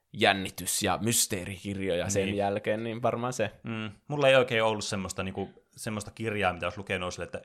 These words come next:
Speaker 2: ei hemmetti, että teekö alkaa semmonen, semmonen matopuri sille, että nyt on pakko lukea vaan hurluna, kun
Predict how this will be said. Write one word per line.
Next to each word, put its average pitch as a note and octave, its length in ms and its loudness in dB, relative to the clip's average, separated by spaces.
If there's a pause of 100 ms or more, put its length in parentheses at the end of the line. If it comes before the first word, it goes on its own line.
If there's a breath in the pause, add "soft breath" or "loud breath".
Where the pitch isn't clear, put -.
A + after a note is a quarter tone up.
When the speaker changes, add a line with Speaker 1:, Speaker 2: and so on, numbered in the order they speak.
Speaker 2:
ei G2+ 260 0
hemmetti, F#2 420 -4
että F2 160 -6
teekö F#2+ 340 -2 (180)
alkaa G#2+ 240 2
semmonen, G2 440 -4 (140)
semmonen A2+ 260 -6
matopuri G#2 560 2
sille, - 160 -6
että - 140 -8
nyt G#2 180 -2
on G2 80 0
pakko G2+ 300 2
lukea F2+ 380 -2
vaan E2 140 -2
hurluna, E2+ 340 -8
kun E2+ 240 -6